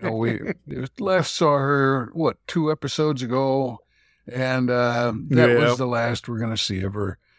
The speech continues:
Speaker 1: Polly says, she says she's feeling much better and she'd like to stay here in London, and she sends you her love.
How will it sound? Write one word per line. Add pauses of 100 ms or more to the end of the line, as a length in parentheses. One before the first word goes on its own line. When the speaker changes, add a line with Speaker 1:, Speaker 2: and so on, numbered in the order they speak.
(160)
Speaker 1:
Polly
says, (340)
she
says
she's
feeling
much
better
and
she'd
like
to
stay
here
in
London,
and
she
sends
you
her
love.